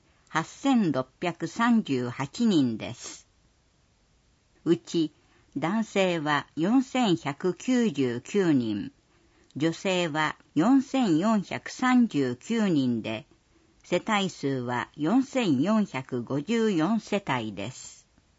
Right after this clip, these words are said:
前月より男性は十人の減、女性は十人の減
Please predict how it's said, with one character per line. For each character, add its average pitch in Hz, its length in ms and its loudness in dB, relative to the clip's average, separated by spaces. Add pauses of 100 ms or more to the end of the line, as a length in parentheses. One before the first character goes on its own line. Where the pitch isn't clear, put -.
(720)
前 214 320 0
月 208 340 -2
よ 190 180 0
り 135 280 -4
男 214 260 0
性 190 340 0
は 170 200 -2
十 254 320 2
人 131 320 4
の 120 160 -4
減、 127 440 -2 (720)
女 170 160 0
性 185 380 -2
は 160 260 0 (140)
十 254 240 4
人 135 320 4
の 117 180 -6
減 120 480 -2